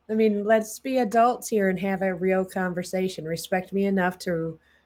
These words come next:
I took the time to tell you what I thought. Now you give me that time to tell me what you think, and let's see if we can come to an understanding between each other.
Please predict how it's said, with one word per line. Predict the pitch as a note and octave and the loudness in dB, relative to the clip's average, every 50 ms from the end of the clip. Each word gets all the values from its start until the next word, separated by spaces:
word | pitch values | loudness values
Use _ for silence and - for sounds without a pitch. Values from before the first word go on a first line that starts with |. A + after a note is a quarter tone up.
| _ _ _ _ _ - | _ _ _ _ _ 0
I | F3+ F#3 G3 | 2 2 2
took | F#3+ G3 - A#3+ G#3 - | 2 2 -2 -2 -2 0
the | G#3+ G3 | -2 -4
time | G3 - G3+ F#3+ F#3+ F#3 F#3 | -2 0 2 2 2 2 0
to | - E3+ | -4 -8
tell | - - - F#3+ F#3+ F#3 | -12 -6 -2 0 0 2
you | F3+ F3 E3 | 0 0 0
what | E3 E3+ - | -2 -4 -2
I | - F3 F3+ F#3 F3+ | 0 0 2 2 0
thought. | F3+ - D#3+ D3 C#3+ C#3+ - - _ _ - _ _ _ _ _ _ _ _ _ _ _ _ _ _ _ _ _ _ _ _ _ _ _ - | -2 -2 0 0 0 0 -4 -6 _ _ -20 _ _ _ _ _ _ _ _ _ _ _ _ _ _ _ _ _ _ _ _ _ _ _ 0
Now | F#3+ F#3+ F#3+ F#3 F#3 F#3+ - | 2 4 4 4 2 0 -2
you | G3 G3 G3 G3 F3+ | 2 2 2 2 4
give | F3 G#3 F#3+ E3 | 4 2 4 4
me | F#3 F#3 F#3+ G3 F#3+ | 4 4 4 4 6
that | G3 F#3 E3+ - - | 6 6 6 6 2
time | - F3+ E3+ E3+ E3 | -2 0 0 0 0
to | E3 | -4
tell | E3 - F3 E3+ E3 | -6 -4 -4 -2 -2
me | E3 E3 E3+ | 0 0 0
what | E3 - - | 0 0 0
you | F3+ F3+ F3+ F3+ | 0 0 0 0
think, | F3+ - E3 D#3 - | 0 -2 -4 -4 -4
and | - D3 | -4 -4
let's | E3 E3 E3 - - | -4 -4 -4 -4 -6
see | - F3 E3+ | -2 0 0
if | E3 E3 | 0 -2
we | D#3+ E3 | -2 -8
can | D#3+ - - E3 D#3+ - _ _ _ _ _ _ _ - | -8 -8 -10 -10 -10 -10 _ _ _ _ _ _ _ -4
come | F3 E3+ E3+ E3+ | -2 -2 -2 -2
to | E3 - - E3+ E3 D#3+ | -6 -4 -4 -2 0 0
an | D#3+ D#3 | 0 0
understanding | D#3 E3 E3 D#3 - - - F3 F3 F3+ F3+ E3+ D#3 D3+ D#3 D3+ C#3+ - _ - | -2 -4 -4 -4 -8 -6 -4 -2 0 0 0 0 0 -2 -2 -6 -8 -14 _ -14
between | D#3+ E3 - G3 G#3+ A3+ G#3 | -14 -12 -6 -4 -2 -2 -2
each | F3 C#3+ - - | -2 -4 -8 -10
other. | C3 C3+ B1+ C2 | -12 -12 -12 -12